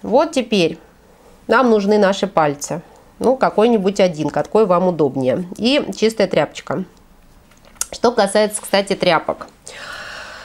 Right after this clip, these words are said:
Ну, конечно, лучше какая-нибудь ветошь уже старая-старая, да, и я, э, нарезаю обычно, ну, либо как это у меня от фут-, от футболки, от всего. Я н-, режу небольшие куски, я всегда их складываю. То есть я работаю так, что у меня сложенная тряпочка, да, сначала испачкала здесь,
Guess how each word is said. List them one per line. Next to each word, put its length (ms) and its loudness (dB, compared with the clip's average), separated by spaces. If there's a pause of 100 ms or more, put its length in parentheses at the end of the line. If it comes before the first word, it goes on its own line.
(680)
Ну, 380 4
конечно, 420 4
лучше 380 4
какая-нибудь 420 2
ветошь 400 2
уже 180 4
старая-старая, 960 4
да, 380 4
и 760 4
я, 720 4
э, 20 0
нарезаю 640 4
обычно, 480 2
ну, 220 4
либо 240 2
как 240 0
это 160 -6
у 20 0
меня 140 4
от 80 -4
фут-, 260 0
от 140 2
футболки, 520 2
от 120 2
всего. 120 0
Я 120 4
н-, 280 0
режу 280 2
небольшие 580 2
куски, 500 0
я 120 4
всегда 320 0
их 140 0
складываю. 600 0
То 100 -2
есть 140 0
я 140 4
работаю 920 4
так, 240 2
что 200 0
у 60 4
меня 260 4
сложенная 560 4
тряпочка, 540 0
да, 160 4
сначала 300 2
испачкала 520 2
здесь, 420 0